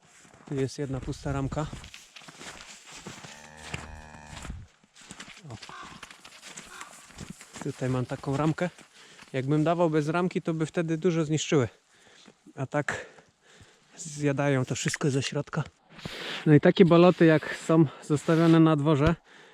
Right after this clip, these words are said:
i są mocno sprasowane, no to tu się dwa centymetry może tylko zmoczy. W środku tam nawet nie idzie ręki włożyć, bo jest to dosyć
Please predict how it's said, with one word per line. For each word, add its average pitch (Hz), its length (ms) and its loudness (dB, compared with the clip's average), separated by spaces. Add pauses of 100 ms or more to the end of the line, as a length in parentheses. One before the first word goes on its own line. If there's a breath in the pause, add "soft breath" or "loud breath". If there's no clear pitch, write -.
(180 loud breath)
i 151 80 -4
są 156 140 0
mocno 156 320 4
sprasowane, 147 640 0
no 156 120 2
to 156 400 2 (560 loud breath)
tu 160 140 -2
się 151 200 2 (840)
dwa 135 180 0
centymetry 131 580 0
może 117 260 0
tylko 117 260 -6
zmoczy. 117 380 -2 (680 soft breath)
W - 100 -14
środku 156 400 2
tam 151 200 2
nawet 147 340 0
nie 156 160 6
idzie 147 320 4 (720 loud breath)
ręki 151 320 2
włożyć, 139 500 0 (840 soft breath)
bo 131 100 0
jest 135 200 -2
to 135 140 0 (800 loud breath)
dosyć 143 500 -2